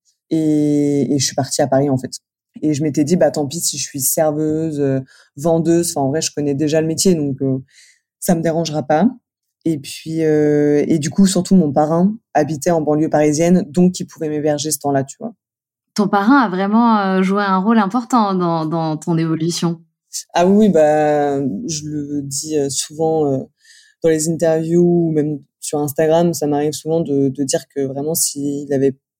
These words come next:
Speaker 1: pas été là, euh, j'en serais pas là aujourd'hui, quoi.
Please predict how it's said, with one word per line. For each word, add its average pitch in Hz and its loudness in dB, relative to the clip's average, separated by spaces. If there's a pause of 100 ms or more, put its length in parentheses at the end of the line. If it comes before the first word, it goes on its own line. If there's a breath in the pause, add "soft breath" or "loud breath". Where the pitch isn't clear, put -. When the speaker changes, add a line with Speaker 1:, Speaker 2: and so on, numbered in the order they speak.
(140)
Speaker 1:
pas 160 4
été 151 0
là, 165 4
euh, 139 2 (380)
j'en 147 -6
serais 139 -4
pas 151 4
là 143 4
aujourd'hui, 147 0
quoi. 123 -8